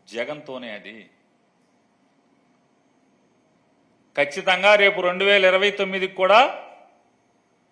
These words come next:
జగన్మోహన్ రెడ్డి గారిని నమ్ముకునే ఈ పార్టీ, ఈ పార్టీలో ఉన్నటువంటి కార్యకర్తలు, నికార్సైన కార్యకర్తలు ఇరవై తొమ్మిదిలో ఈ కూటమి ప్రభుత్వాన్ని కోకటి వేళతో సహా లేపి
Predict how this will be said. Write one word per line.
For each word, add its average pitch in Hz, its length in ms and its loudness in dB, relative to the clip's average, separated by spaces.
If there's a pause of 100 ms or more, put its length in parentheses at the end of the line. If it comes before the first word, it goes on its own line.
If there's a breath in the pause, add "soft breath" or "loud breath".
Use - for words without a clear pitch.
(880)
జగన్మోహన్ 233 480 2
రెడ్డి 214 200 2
గారిని 196 280 0
నమ్ముకునే 190 480 -10
ఈ 190 100 -10
పార్టీ, 185 640 -8 (120)
ఈ 135 100 -20
పార్టీలో 143 420 -10
ఉన్నటువంటి 135 380 -16
కార్యకర్తలు, - 720 -4 (220)
నికార్సైన 165 600 0
కార్యకర్తలు 156 680 -2 (840)
ఇరవై 190 300 2
తొమ్మిదిలో 196 720 -4 (300 soft breath)
ఈ 127 140 -12
కూటమి 190 460 -4
ప్రభుత్వాన్ని 170 580 -10
కోకటి 208 640 0
వేళతో 196 440 2
సహా 175 260 0
లేపి 180 560 -4